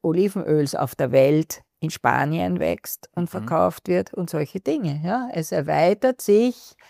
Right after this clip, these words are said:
Speaker 1: es erweitert sich der Horizont und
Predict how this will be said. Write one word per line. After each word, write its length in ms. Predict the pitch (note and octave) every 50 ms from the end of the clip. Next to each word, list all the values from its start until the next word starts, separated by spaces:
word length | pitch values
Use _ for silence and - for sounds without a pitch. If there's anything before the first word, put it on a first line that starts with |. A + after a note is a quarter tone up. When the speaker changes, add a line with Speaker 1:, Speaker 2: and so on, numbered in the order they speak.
| _ _ _ _ _ _ _ _ _ _ _ _ _ _ _ _ _ -
Speaker 1:
es 240 | - F#3 F#3 -
erweitert 840 | - D#3 D#3 C#3+ D3 D3+ C#3 C3+ D3 D#3 F3+ F#3 - B3+ B3+ B3 -
sich 320 | - C4+ B3+ B3 - -
der 160 | - A#3 G#3
Horizont 1080 | G3 G3 F3 E3 E3+ E3 D#3 - - C3+ A#2+ C3 C#3+ D#3 E3 E3+ D#3 _ - - - - _ _ _ _ _
und 280 | - E3+ E3 E3 E3